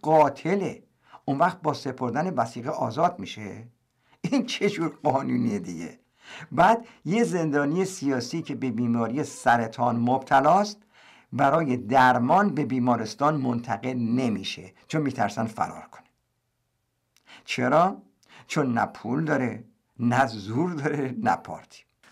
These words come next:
حالا جالب اینجاست که دیوان عالی کشور حکم دادگاه قبلی مبنی بر محکومیت نجفی به قتل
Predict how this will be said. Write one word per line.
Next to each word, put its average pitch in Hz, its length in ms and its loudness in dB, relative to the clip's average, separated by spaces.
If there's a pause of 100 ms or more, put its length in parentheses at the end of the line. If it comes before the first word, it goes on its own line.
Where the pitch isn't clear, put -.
(180)
حالا 226 240 2
جالب 196 440 4
اینجاست 147 640 2
که - 180 -12 (100)
دیوان 143 720 2
عالی 113 500 2
کشور 160 720 0 (540)
حکم 190 440 0
دادگاه 131 640 0
قبلی 127 920 -2 (420)
مبنی 127 420 2
بر 110 260 2
محکومیت 120 920 -2
نجفی 107 760 -4
به - 180 -10
قتل 107 500 -4